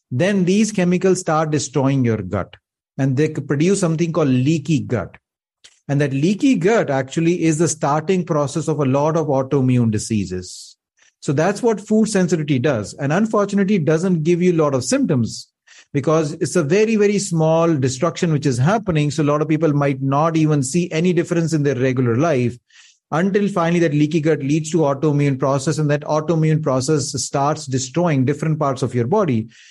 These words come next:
And then you might have symptoms associated with that particular organ of your body, not even with the food sensitivity piece of it. The problem is another, uh, another level is that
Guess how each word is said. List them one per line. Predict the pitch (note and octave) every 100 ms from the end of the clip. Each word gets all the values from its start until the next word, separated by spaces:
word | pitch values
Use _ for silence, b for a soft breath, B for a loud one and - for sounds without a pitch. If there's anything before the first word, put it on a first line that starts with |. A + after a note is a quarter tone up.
| B B
And | D3 C#3+ B2
then | E3 G#3
you | F#3 F3+
might | D3+ C3+ D#3 D#3+
have | E3 C#3+
symptoms | - - D#3 D#3 E3+ D#3+ D#3+
associated | C#3 - G#3 A#3+ - F3+ D3+ C#3+ E3 D#3+ C3+
with | D3 A#2
that | C#3 D#3+ D#3+
particular | - - D3+ - D3 D3+ D3+ -
organ | C3+ D3 D#3 E3
of | D3 C#3+
your | C3
body, | C#3 A3+ D3+ A#2 B B B _
not | B2+ C3+ D#3+ G3 G3
even | E3+ F3 F3 D#3
with | C#3
the | C3+
food | - D3+ C#3+
sensitivity | C3+ B2+ A#2+ A#2+
piece | B2 G#2
of | G2+ -
it. | F#2+ _ _ _ _ _ B B -
The | D#3+
problem | G3 C4 C4+
is | B3+ F3+ -
another, | D#3+ F3+ D#3+ C#3+ D#3 -
uh, | D3
another | D3 D#3+ D#3
level | C3 C3 C3+ C3+
is | A2+
that | C#3 B2 B2